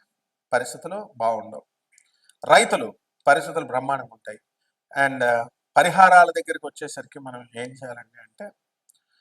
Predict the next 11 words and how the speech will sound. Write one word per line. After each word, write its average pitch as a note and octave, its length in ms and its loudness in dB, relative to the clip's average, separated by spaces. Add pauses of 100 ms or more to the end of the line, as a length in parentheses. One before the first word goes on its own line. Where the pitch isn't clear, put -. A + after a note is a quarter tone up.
(260)
మనకి C3 500 -8
ఈ B2+ 60 -12
కాకి C3 400 0
కనబడ్డాలు, A#2+ 600 -4
ఈ B2 100 -14
గుడ్లగోప B2 460 -6 (120)
కనబడ్డాలు A#2 420 -8
మృత్యు A#2+ 680 -18 (340)
ఇది A2+ 140 -18
కాబట్టి, A2+ 680 -10 (640)
మనకి A2 520 -14